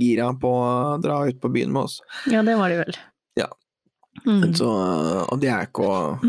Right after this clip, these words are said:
Speaker 1: eh, ja, det, eh, det skulle bli gøy da,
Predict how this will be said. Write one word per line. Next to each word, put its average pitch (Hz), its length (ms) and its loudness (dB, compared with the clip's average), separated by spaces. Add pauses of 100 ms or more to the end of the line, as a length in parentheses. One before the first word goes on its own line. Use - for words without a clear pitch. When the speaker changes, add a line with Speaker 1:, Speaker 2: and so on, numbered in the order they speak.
(180)
Speaker 1:
eh, - 380 0
ja, 98 180 -4 (180)
det, 123 300 0 (420)
eh, 131 600 2
det 139 160 2
skulle 151 340 2
bli 151 220 2
gøy 135 200 4
da, 131 120 0